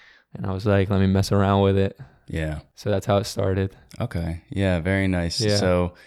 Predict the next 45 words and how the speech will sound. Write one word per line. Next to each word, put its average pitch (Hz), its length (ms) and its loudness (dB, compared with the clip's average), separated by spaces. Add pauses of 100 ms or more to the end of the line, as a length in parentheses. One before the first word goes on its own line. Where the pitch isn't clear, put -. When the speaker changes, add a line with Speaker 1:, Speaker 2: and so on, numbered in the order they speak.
(220)
Speaker 2:
yeah, 113 180 4
so 110 160 0
it 98 260 2
was 101 160 2
pretty 113 200 2
much, 107 180 2
I 101 80 4
guess, 101 240 2
just - 320 -4
totally 101 320 4
by 87 200 2
happenstance 87 720 -2
and 82 60 -2
everything. 82 300 -2
You 82 140 -4
just 82 240 -6
happened 82 320 0
to 82 120 0
just 80 240 -6
kinda, 80 220 0
like, 82 240 -2
look 90 220 -2
at 87 180 4
it, 85 40 2
and 85 140 0
then 85 120 -2
it - 20 -2
was 82 140 -4
kinda 85 180 -4
like, 87 220 -2
"Oh, 127 240 0
okay." 95 300 -2
And 87 100 -2
then 104 80 0
you 120 100 4
Speaker 1:
Yeah. 117 80 4
Speaker 2:
just 104 160 2
pretty 92 160 -2
much 87 280 -4
just - 180 -10
delve 85 240 -4
into 85 180 -4
it. 123 60 2
Speaker 1:
Yeah. 110 300 4
Speaker 2:
Okay. 87 180 -6